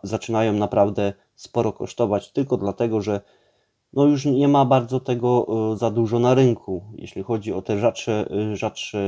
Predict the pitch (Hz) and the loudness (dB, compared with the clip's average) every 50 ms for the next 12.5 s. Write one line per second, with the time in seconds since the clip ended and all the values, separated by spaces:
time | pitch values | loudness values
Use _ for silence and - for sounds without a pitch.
0 | 95 90 92 95 95 92 90 92 90 90 87 87 87 90 90 - - - - - | 0 0 0 -2 -2 -2 -2 -2 -2 -2 -4 -4 -4 -4 -6 -6 -6 -8 -8 -8
1 | - - 95 95 - - - - - - - - - - - - - - - 92 | -8 -6 -6 -6 -6 -8 -10 -12 -12 -14 -12 -12 -12 -12 -12 -12 -10 -8 -8 -8
2 | 95 - - - 143 139 139 - 151 156 151 - _ _ _ - _ _ _ _ | -8 -8 -4 -2 -2 -2 0 0 0 0 -2 -4 _ _ _ -20 _ _ _ _
3 | _ _ - 110 110 104 101 - - - - - _ _ _ - - - 120 110 | _ _ -4 -2 -2 0 -2 -4 -6 -12 -20 -20 _ _ _ -20 -12 -10 -10 -10
4 | - - - 101 - 113 110 98 98 92 - - - 98 80 - 92 92 92 92 | -10 -10 -10 -6 -4 -4 -4 -4 -6 -10 -10 -6 -4 -4 -2 -2 -2 0 0 -2
5 | 92 95 _ _ _ _ _ _ _ - - 98 - - 117 117 117 104 113 110 | -4 -6 _ _ _ _ _ _ _ -8 -8 -8 -2 0 0 0 2 0 -2 -2
6 | 107 _ _ _ _ _ _ _ _ _ _ _ _ _ _ _ - - 92 95 | -4 _ _ _ _ _ _ _ _ _ _ _ _ _ _ _ -12 -8 -6 -6
7 | 95 95 92 - - - - - - - - - - - - - - - _ _ | -4 -6 -8 -10 -14 -16 -16 -16 -16 -18 -18 -18 -20 -20 -20 -20 -20 -20 _ _
8 | _ _ _ _ _ _ _ _ _ _ _ _ _ _ _ _ _ _ _ _ | _ _ _ _ _ _ _ _ _ _ _ _ _ _ _ _ _ _ _ _
9 | _ _ _ _ _ _ - 131 104 123 123 120 - - - 120 113 113 107 - | _ _ _ _ _ _ -4 2 4 6 4 4 2 -2 0 0 0 0 -2 -6
10 | _ _ _ _ _ _ _ _ _ _ _ _ _ _ _ _ _ _ _ _ | _ _ _ _ _ _ _ _ _ _ _ _ _ _ _ _ _ _ _ _
11 | _ _ _ _ _ _ _ _ _ _ _ _ _ _ _ - 110 120 107 - | _ _ _ _ _ _ _ _ _ _ _ _ _ _ _ -2 0 0 0 0
12 | - 101 113 117 110 95 - - - _ | -4 -2 -2 -2 -2 -2 -6 -12 -14 _